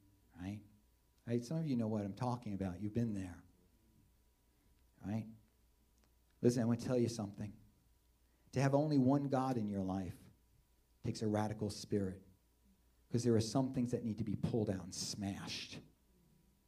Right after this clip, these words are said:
And we've had them there a really long time. We've gotten really accustomed to them. We've gotten accustomed to those little gods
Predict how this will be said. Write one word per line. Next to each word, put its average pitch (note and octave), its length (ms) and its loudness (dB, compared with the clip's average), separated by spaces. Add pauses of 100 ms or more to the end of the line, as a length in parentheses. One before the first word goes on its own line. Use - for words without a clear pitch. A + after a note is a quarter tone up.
(120)
And A2+ 80 0
we've B2+ 140 4
had C3 240 2
them A#2+ 140 4
there A2 180 4
a A2+ 80 0
really A#2 400 2
long G#2+ 320 -2
time. A2 320 -4
We've G#2+ 180 0
gotten G#2+ 300 -2
really A2 240 4
accustomed G2+ 600 -4
to G#2 80 -2
them. F#2+ 260 -4 (1000)
We've A#2+ 180 8
gotten A#2 280 0
accustomed A#2 600 -2
to A#2 60 -2
those G#2 280 -2
little A#2 200 2
gods G2+ 720 -8